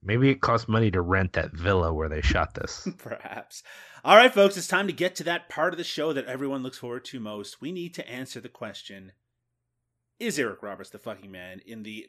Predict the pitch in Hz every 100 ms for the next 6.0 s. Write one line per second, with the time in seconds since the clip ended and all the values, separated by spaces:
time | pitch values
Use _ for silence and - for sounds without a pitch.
0 | - - 240 220 175 175 147 - 175 160
1 | 156 151 - 143 135 131 - _ _ -
2 | 196 240 220 220 208 180 131 170 208 156
3 | 151 - _ 110 135 180 185 180 165 131
4 | 113 135 - 151 117 - 160 165 151 147
5 | 120 143 160 - 139 113 156 196 175